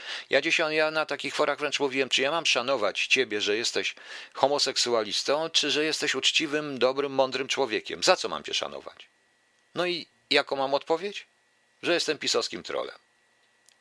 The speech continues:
No właśnie, a do tych z pisu, czy ja mam szanować dlatego, że ty jesteś katolikiem, czy jesteś uczciwym, dobrym człowiekiem?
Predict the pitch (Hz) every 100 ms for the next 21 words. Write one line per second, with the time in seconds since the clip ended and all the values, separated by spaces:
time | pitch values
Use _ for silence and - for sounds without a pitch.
0 | _ 143 110 80 - - 107 147 180 165
1 | - 123 - 73 - 143 165 151 147 156
2 | 147 139 131 139 143 127 117 - 117 117
3 | - 113 107 104 120 185 170 160 143 135
4 | - 139 127 117 117 120 87 71 -